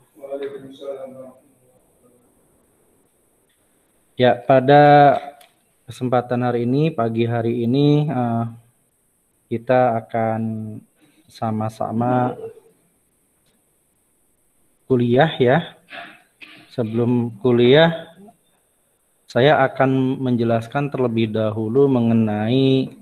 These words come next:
Speaker 2: aplikis-, aplikasi Sistem Informasi Akademik Kampus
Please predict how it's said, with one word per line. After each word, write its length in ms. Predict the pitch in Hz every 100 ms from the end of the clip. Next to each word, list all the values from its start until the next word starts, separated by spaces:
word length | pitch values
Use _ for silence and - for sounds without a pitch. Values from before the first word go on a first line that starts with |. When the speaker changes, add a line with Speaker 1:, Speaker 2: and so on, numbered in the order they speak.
| _ _ _ _ _ _ _ _ -
Speaker 2:
aplikis-, 800 | 120 123 127 123 120 117 - -
aplikasi 720 | 127 135 123 - 113 127 160
Sistem 480 | 151 - - 151 147
Informasi 480 | 147 127 123 123
Akademik 480 | 117 113 107 110 110
Kampus 640 | - 101 - 120 131 -